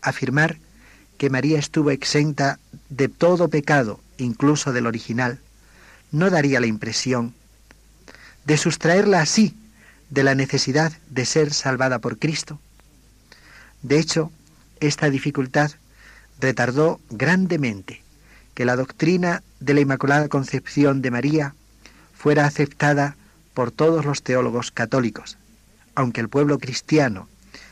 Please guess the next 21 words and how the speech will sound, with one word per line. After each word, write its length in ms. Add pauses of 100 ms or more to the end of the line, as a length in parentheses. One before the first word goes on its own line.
(160)
con 160
su 140
sentido 520
de 80
la 100
fe, 260 (640)
percibió 500
pronto 380
esta 260
verdad 340 (760)
y 120
la 120
incompat-, 540
incompatibilidad 1000
de 280
María 440 (540)
con 200
cualquier 600
mancha 480
de 100
pecado, 420